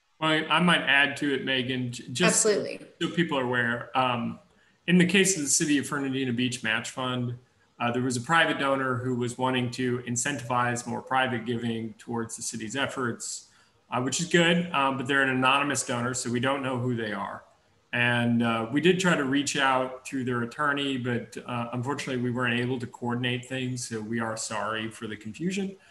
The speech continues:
Speaker 1: Um, but yes, and I think there was another question that that match, uh, offer with the city fund, I think, does expire soon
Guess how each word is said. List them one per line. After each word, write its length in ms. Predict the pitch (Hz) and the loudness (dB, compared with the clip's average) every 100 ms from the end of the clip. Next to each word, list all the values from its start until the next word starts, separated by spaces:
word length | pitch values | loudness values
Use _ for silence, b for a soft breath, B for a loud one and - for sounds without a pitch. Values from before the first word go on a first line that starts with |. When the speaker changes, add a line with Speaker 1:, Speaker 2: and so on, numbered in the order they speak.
| b b b | b b b
Speaker 1:
Um, 540 | 113 117 113 113 107 - - | 0 2 2 0 -4 -6 0
but 540 | 127 120 110 - - - b b b | 2 2 0 -4 -14 -18 b b b
yes, 420 | 165 160 - - - | 4 4 4 -2 2
and 100 | 131 | 4
I 100 | 135 | 4
think 120 | 151 | 2
there 80 | 147 | 0
was 120 | 131 | 0
another 280 | 143 151 147 | 2 2 0
question 640 | - 147 143 156 139 127 | 0 2 2 0 0 0
that 420 | 131 123 120 - 127 | 2 4 2 0 2
that 280 | 131 - | 2 2
match, 600 | 123 123 127 123 - - 123 | 2 4 6 4 0 -6 -4
uh, 280 | 120 117 113 - | -2 -2 -6 -6
offer 320 | 123 123 131 | -2 -2 -2
with 200 | 120 113 | -4 -4
the 60 | 120 | -6
city 280 | - 175 143 | 0 2 2
fund, 260 | 139 127 | 0 -2
I 40 | 117 | -4
think, 260 | 127 117 | -4 -6
does 260 | 110 123 120 | -2 -2 0
expire 560 | 117 - - 120 120 117 | -4 -6 0 2 2 0
soon 600 | - 117 110 107 104 | -2 -4 -6 -6 -8